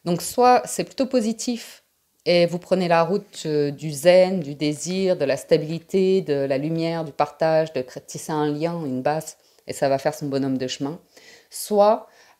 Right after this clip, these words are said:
euh, vous prenez conscience qu'une relation n'est pas bonne pour vous et, euh, vous choisissez de quitter, un, de vous séparer d'une personne parce que c'est ce qu'il y a de mieux pour vous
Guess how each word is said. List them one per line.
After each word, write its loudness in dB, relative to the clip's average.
euh, -4
vous 0
prenez -2
conscience -8
qu'une -6
relation 0
n'est -4
pas 0
bonne -2
pour -8
vous -12
et, 0
euh, -6
vous -8
choisissez -4
de -2
quitter, -10
un, -6
de 0
vous -6
séparer 0
d'une -8
personne 0
parce -10
que -6
c'est -8
ce -8
qu'il -2
y -2
a -6
de -2
mieux 0
pour -10
vous -12